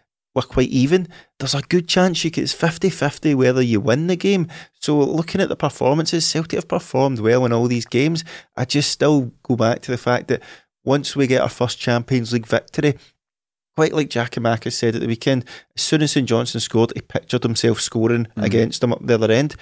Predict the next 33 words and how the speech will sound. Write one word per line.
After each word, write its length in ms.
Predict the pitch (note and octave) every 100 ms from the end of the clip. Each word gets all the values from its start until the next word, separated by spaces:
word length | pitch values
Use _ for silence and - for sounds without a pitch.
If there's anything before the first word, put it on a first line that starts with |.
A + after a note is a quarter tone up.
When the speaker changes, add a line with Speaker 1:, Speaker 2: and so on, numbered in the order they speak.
| - _ _ _ -
Speaker 1:
It's 180 | B2+
no, 120 | D3 E3
we've 360 | C#3 D3+ D3+
not 140 | D#3 D#3
done 180 | B2+ D#3
that 80 | -
in 20 |
the 80 | D3+
Champions 540 | E3 D#3+ D#3+ E3 D3+
League. 160 | D#3 A#2
We've 100 | -
scored, 420 | - C#3 D#3+ - - _
but 120 | B2
we've 120 | C3 C3
not 140 | D3
had 120 | C#3+
that 220 | C3+ -
victory 440 | - - - D3+ C#3
where 120 | A#2+
everybody 380 | A2+ B2+ B2 A#2+
knows 260 | A#2 A#2
what 120 | A#2+ -
it's 180 | -
like. 300 | A#2+ C#3+ - - - _
Once 320 | C3+ D#3 -
we 100 | E3
get 220 | - B2 -
that, 140 | C#3 -
I 20 |
think 220 | - B2+
we'll 100 | A#2+
be 80 | A#2
fine. 340 | - B2 C#3+